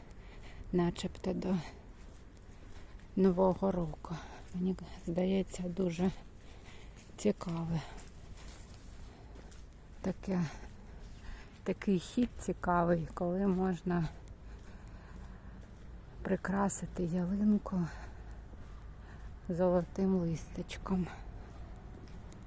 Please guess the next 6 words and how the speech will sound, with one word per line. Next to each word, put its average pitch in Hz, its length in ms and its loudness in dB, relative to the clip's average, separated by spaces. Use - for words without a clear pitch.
Цікаво, 185 480 2
як 170 280 2
сюди 185 340 8
попадають 185 760 8
діти, 214 320 4
щоб 165 260 0